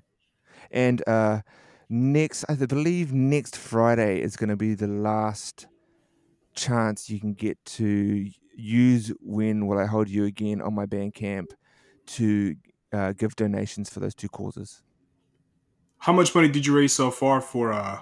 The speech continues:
Speaker 2: When Will I Hold You Again?
Speaker 1: Uh, a little over two thousand dollars.
Speaker 2: That's not bad.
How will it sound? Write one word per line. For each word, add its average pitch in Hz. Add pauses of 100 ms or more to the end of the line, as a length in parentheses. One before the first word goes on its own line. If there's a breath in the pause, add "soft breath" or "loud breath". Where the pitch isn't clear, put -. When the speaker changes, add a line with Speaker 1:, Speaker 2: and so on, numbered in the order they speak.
(140)
Speaker 2:
When 123
Will 120
I 117
Hold 117
You 110
Again? 104 (240)
Speaker 1:
Uh, 131
a -
little 156
over 156
two 160
thousand 147
dollars. 143 (720)
Speaker 2:
That's 147
not 160
bad. 185